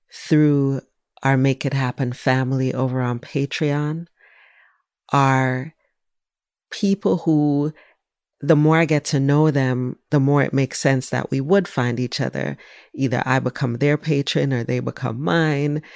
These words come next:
because we know what it's like to commit to a calling, a calling that requires you to create things and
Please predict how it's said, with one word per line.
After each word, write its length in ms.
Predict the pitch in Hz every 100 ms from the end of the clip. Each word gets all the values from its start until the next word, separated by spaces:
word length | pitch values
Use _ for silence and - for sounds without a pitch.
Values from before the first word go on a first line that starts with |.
| - -
because 340 | 151 135 147 139
we 180 | 135 139
know 640 | 135 139 135 143 143 - -
what 240 | 135 127
it's 220 | 135 -
like 280 | 135 127 131
to 460 | - 143 131 139 135 - - _ _ _
commit 440 | - 143 147 147
to 160 | - 143
a 100 | 127
calling, 640 | - 147 143 147 151 170 - - -
a 100 | 151
calling 480 | - 147 135 143 135
that 420 | 127 123 - - -
requires 640 | 120 135 - 131 131 123
you 160 | 135 131
to 500 | - 139 131 127 131 _ _ _ _ _
create 800 | - - 151 135 131 131 - - -
things 500 | - 135 131 127 -
and 300 | - 127 127